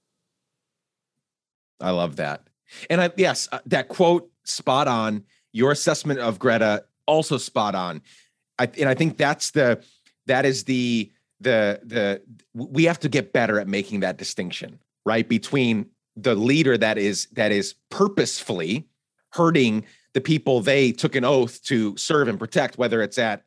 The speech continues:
you know, at a, at a local level, federal level, world level, whatever it is, we can and should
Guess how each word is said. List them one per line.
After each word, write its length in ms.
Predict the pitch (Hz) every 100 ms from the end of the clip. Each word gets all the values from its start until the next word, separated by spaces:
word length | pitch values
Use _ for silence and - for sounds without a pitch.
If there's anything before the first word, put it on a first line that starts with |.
| -
you 80 | 117
know, 140 | 101
at 140 | 104
a, 140 | 98 85 -
at 160 | 107 101
a 140 | 92 -
local 320 | 117 143 147 143
level, 280 | 139 135
federal 380 | 131 131 127 127
level, 380 | 123 120 123 117 - _ _ _
world 480 | 117 120 139 147 135
level, 280 | 120 113 -
whatever 340 | 123 139 123
it 80 | 113
is, 380 | 135 104 110 - _ - _ _ _
we 180 | 143 160
can 600 | - 170 190 160 113 127
and 200 | 131 131
should 560 | - 156 165 131 98